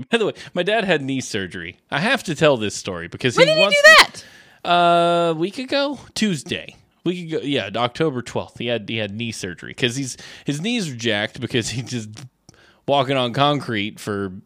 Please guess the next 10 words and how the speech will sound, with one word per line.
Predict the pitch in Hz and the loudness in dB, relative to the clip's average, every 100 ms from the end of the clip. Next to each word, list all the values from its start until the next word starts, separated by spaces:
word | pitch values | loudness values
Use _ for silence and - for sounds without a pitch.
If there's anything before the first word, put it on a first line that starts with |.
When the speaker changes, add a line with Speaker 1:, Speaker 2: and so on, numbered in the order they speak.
| - | -6
Speaker 1:
thirty, | - 123 113 117 | 0 0 0 -4
for | 120 | -8
fifty | 110 - 143 - 107 110 | -10 -4 -4 -4 -2 4
Speaker 2:
In | 117 117 | 6 4
Speaker 1:
years. | - | 6
Speaker 2:
cowboy | 320 311 277 254 233 | 12 12 12 10 8
Speaker 1:
In | 190 | 8
cowboy | 185 - | 4 2
Speaker 2:
boots. | 113 92 | 0 -4
Speaker 1:
boots. | 98 - | -6 -8